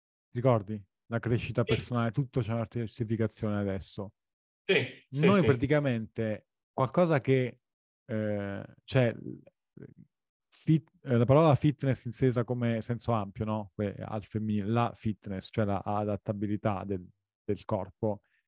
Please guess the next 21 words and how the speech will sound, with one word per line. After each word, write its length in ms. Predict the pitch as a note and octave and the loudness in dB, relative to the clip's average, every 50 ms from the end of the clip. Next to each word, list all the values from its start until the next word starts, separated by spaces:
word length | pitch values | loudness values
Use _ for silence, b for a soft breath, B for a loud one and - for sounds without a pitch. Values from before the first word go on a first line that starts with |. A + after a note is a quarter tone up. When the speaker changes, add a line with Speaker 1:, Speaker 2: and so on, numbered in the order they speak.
| _ _ _ | _ _ _
Speaker 1:
ce 180 | _ - - C3+ | _ 0 2 4
l'avevamo 920 | C3 C#3 C#3 C3 C#3+ C#3+ D3 D#3+ D#3+ E3 D#3+ D#3 D3+ D3 C#3 C3 - - _ _ _ _ _ _ _ _ _ _ _ B2 | 6 6 6 4 4 4 4 4 4 4 2 0 0 0 -2 -2 -4 -8 _ _ _ _ _ _ _ _ _ _ _ -2
non 280 | C#3+ E3 F3+ F3 D#3 | 2 4 4 4 4
ricercata, 960 | B2+ A#2 A#2 A2+ - - A2+ G2+ - - - A2+ G2+ G2+ G2+ - G#2+ G2+ G2 | 0 -2 -8 -10 -10 -10 -12 -12 -8 -4 -4 -4 -4 -4 -6 -4 -6 -6 -4
l'avevamo 540 | G#2+ A#2 A#2 A#2 A#2+ B2 C#3+ D#3 D#3+ D#3 C3+ | -4 -4 -2 -2 0 0 0 2 2 0 0
perché 600 | A2+ B2+ A#2 - - - C3+ C#3 C3+ B2+ A#2 - - | 0 -2 -4 -4 -2 0 2 2 2 0 -2 -6 -12
ci 180 | - - - A#2 | -12 -10 -8 -4
veniva 340 | A#2+ C3 C#3+ D3+ C#3 C3+ | -4 -2 -2 0 0 0
per 140 | A#2+ A#2+ G#2+ | -2 -2 -4
forza, 580 | F#2+ - - C#3 A2 - - - A2+ G#2+ G2 - _ _ _ _ | -6 -4 -4 -4 -4 -4 -8 -10 -10 -10 -10 -12 _ _ _ _
perché 400 | _ A#2 - - - C3+ C3 A#2 | _ -10 -10 -4 -2 0 0 0
se 160 | G2+ - - - _ | -2 -8 -14 -10 _
tu 100 | - C#3+ | -2 0
avevi 260 | B2+ A#2 B2+ C3+ D3 | 0 0 0 0 0
freddo 360 | - - B2+ C3 B2+ A#2+ B2 | 0 0 0 -2 -2 -2 -6
dovevi 460 | A2+ G#2+ A2+ A#2+ B2 A#2 A2+ A2 A2 G#2+ | -6 -4 -4 -2 -2 -2 -2 -2 -4 -4
muoverti, 720 | B2 C#3 C#3+ C3 A#2+ B2 A#2+ - _ - D3+ D3+ C#3+ C3+ - | -2 -2 -2 -2 -2 -4 -6 -6 _ -4 -4 -4 -4 -6 -10
eh, 540 | A2+ A2+ G#2+ G#2+ G#2+ A2 A2 A2 A2 A2 G#2+ | -10 -8 -6 -6 -4 -4 -4 -6 -6 -8 -8
trovare 440 | - A#2 B2 B2+ B2+ A#2+ A#2 A2 A2+ | -6 -2 0 2 2 4 2 2 2
un 180 | A2+ A2+ A#2 A2+ | 0 -2 -6 -4
posto 580 | - C#3+ B2 A2 - - - - C#3+ D3 C#3 | -2 -2 -2 -2 -4 -6 -4 -2 -2 -2 -4